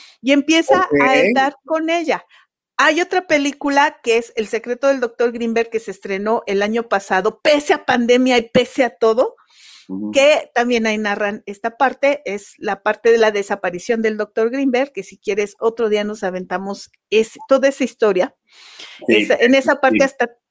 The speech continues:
Speaker 1: podrías com-, eh, vincularte con Ida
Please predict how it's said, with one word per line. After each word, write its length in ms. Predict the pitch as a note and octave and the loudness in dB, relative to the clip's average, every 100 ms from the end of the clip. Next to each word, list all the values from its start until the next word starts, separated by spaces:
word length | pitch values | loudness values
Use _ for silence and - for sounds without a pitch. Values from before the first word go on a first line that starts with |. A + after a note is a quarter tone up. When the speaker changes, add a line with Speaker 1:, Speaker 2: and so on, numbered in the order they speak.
| _ | _
Speaker 1:
podrías 480 | - A3+ A#3 B3 B3 | 2 4 4 2 0
com-, 320 | - C4+ B3+ - | -4 -2 -2 -2
eh, 280 | F#3+ F#3+ F#3 | -2 -2 -2
vincularte 840 | E3+ F3+ A3+ G#3+ A3+ A3 A3 C#4 | -6 -12 -8 -4 0 0 0 -2
con 200 | C4+ A3+ | -2 -2
Ida 220 | A3 G#3+ | 0 -2